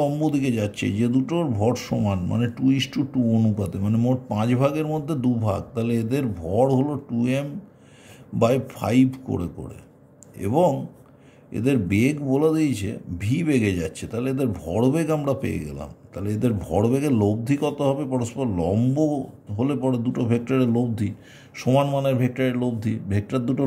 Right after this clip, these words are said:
লম্ব হলে লব্ধির মান কত হয়? তাদের প্রত্যেকের মানে রুট টু গুণ হয়ে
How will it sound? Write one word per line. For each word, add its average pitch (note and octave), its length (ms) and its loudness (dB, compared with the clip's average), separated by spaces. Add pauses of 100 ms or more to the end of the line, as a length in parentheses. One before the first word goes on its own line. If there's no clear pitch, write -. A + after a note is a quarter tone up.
(100)
লম্ব C3+ 260 0 (160)
হলে A#2 140 0 (180)
লব্ধির A#2 380 2
মান C3 120 0 (140)
কত B2 120 -4 (120)
হয়? G#2 180 -2 (600)
তাদের A2 260 0 (120)
প্রত্যেকের C#3 540 -2 (120)
মানে A2 220 -2 (180)
রুট B2+ 200 2 (160)
টু F3+ 60 0 (120)
গুণ G#2 140 4 (120)
হয়ে C2+ 180 -10